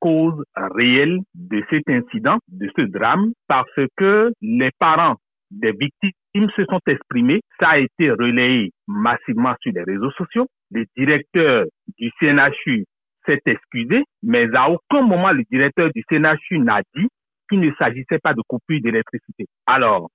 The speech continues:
est-ce que c'est le directeur du C N H U qui, à ce point, ignore le fonctionnement et les réalités de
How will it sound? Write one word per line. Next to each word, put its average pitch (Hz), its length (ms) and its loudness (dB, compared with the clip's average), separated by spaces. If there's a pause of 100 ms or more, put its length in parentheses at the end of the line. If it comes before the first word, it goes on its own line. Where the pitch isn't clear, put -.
est-ce - 200 0 (140)
que 147 380 2 (120)
c'est 131 120 0
le 120 160 -2
directeur 131 560 0
du 117 180 -4
C 156 80 0
N - 60 0
H 135 240 2
U 147 80 -4 (100)
qui, 151 100 0
à 123 200 2
ce 147 60 0 (140)
point, 135 220 2 (480)
ignore 143 720 2 (160)
le 117 220 -2
fonctionnement 131 600 2 (100)
et 131 80 0
les 110 140 2
réalités 110 680 0 (100)
de 113 140 0